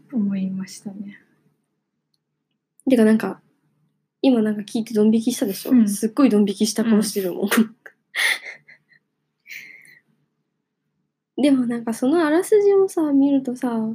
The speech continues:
Speaker 2: なんか、王道っぽい感じもして、まあ、わかんない。そ-、その時点で王道だったのか、ターミネーターがそれを王道にしたのかは知らんけど、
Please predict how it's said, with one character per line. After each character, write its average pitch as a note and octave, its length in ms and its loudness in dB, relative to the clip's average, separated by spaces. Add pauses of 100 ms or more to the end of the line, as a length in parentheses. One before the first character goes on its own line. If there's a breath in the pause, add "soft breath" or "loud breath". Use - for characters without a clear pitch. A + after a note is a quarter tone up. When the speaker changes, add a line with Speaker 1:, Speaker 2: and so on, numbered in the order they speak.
(300)
Speaker 2:
な B3+ 120 2
ん B3+ 40 -2
か、 A3+ 260 -8 (640 soft breath)
王 C#4 240 8
道 D4+ 180 6
っ D#4 140 -4
ぽ F4 100 4
い D4 80 4
感 A3 180 0
じ A3 120 0
も A3 220 0
し - 140 -16
て、 A#3 420 -4
ま B3 100 -4
あ、 G#3+ 180 -6
わ A3+ 140 -4
か B3+ 140 -2
ん A#3 120 -4
な G3+ 160 -8
い。 A#3+ 160 -12
そ-、 A#3 340 -4
そ D#4+ 160 2
の F4 80 8
時 F4 140 4
点 A#3+ 140 2
で A3 80 4
王 A3+ 100 4
道 B3+ 80 4
だ C4+ 100 2
っ C4+ 60 -14
た G#3 80 -12
の G3+ 100 -6
か、 G#3 120 -14
タ A#3+ 120 -10
ー A#3 40 -2
ミ B3+ 100 4
ネ C#4 100 6
ー C#4 60 0
タ A3+ 100 -6
ー G3+ 40 -8
が G3+ 100 -10
そ - 120 -18
れ A3 60 0
を G#3+ 100 0
王 A3+ 100 4
道 A#3 100 -2
に A#3+ 100 0
し B3 60 -10
た C4+ 60 -2
の A3+ 80 -2
か - 80 -20
は G3 60 -10
知 - 100 -12
ら A3+ 60 -4
ん A#3+ 160 -6
け A3 120 -6
ど、 F#3 260 0